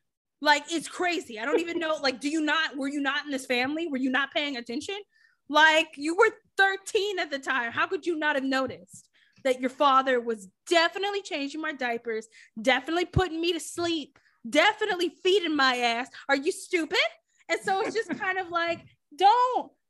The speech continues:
Speaker 1: don't come in here and act like you can't do it. 'Cause if you wanted to, you would. Oh, that's the favorite thing of TikTok women to say.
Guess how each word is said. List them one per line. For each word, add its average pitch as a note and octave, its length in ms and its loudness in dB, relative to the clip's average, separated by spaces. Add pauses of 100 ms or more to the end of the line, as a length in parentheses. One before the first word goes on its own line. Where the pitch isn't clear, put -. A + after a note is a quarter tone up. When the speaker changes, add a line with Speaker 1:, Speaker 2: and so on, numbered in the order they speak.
(100)
Speaker 1:
don't A4 300 4
come F4 200 0
in F4 120 -2
here D#4+ 160 -2
and C#4+ 100 -2
act C#4+ 160 -2
like C#4+ 160 -2
you D4 60 -6
can't D4+ 360 -6
do C#4 140 -6
it. C4+ 80 -8
'Cause C#4 160 -4
if C4 80 -8
you C#4 140 -4
wanted E4+ 300 -4
to, D#4 120 -12
you C#4+ 120 -4
would. G#3 400 -6 (360)
Oh, C#4 260 4
that's C#4+ 280 2
the G4+ 100 -4
favorite D4 480 -6
thing B3 220 -6
of G#3 160 -14
TikTok A#3 580 -8
women G#3 320 -12
to F#3+ 60 -14
say. G3 360 -10